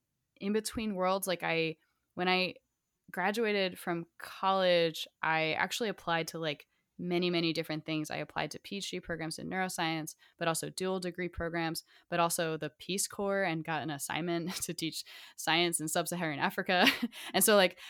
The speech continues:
I felt very torn between, like, what I wanted to do, really. And I think that I, I didn't really know that ultimately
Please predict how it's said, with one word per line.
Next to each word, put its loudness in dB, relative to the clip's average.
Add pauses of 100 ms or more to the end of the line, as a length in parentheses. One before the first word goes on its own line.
(120)
I 10
felt 8
very 8
torn 2
between, -4
like, 0
what 0
I 4
wanted 2
to -4
do, -2
really. -4
And 2 (580)
I 6
think -2
that 4 (340)
I, 0 (120)
I 0
didn't 4
really 2
know 4
that 0
ultimately -2